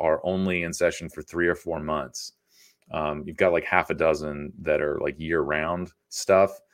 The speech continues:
Um, New Jersey, I don't think New Jersey's ever seen a bill it didn't like. Um, but, uh, so it, things move really quickly in the even-numbered years. And that's a lot harder to fight things like this.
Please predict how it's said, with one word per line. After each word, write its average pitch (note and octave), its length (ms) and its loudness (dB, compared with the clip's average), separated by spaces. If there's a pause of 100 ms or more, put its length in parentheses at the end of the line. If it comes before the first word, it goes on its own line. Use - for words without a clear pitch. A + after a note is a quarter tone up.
(240)
Um, D2+ 320 -4
New D#2+ 140 -4
Jersey, D#2 420 2
I E2 60 2
don't D#2+ 80 -2
think D2+ 160 -6
New D2+ 80 -6
Jersey's D2+ 320 0
ever D2+ 160 0
seen D2 180 -8
a C#2+ 60 -8
bill D2+ 220 4
it C#2 80 0
didn't D2 240 -2
like. F2 320 2 (420)
Um, D2 440 2 (120)
but, D#2 400 4 (100)
uh, D2 380 2 (220)
so D2+ 340 4
it, E2+ 300 -2
things A2 320 4
move F#2 480 4 (100)
really F2+ 300 4
quickly D#2 600 -2 (200)
in D#2 180 -8
the D2+ 220 -4
even-numbered D#2+ 720 -2
years. D2+ 480 -2 (420)
And D2+ 260 -4
that's D2+ 160 -2
a D#2 40 0
lot E2 220 6
harder D#2+ 300 4
to C#2+ 100 -2
fight - 400 2
things C#2+ 300 -8
like - 200 -4
this. C2 400 -4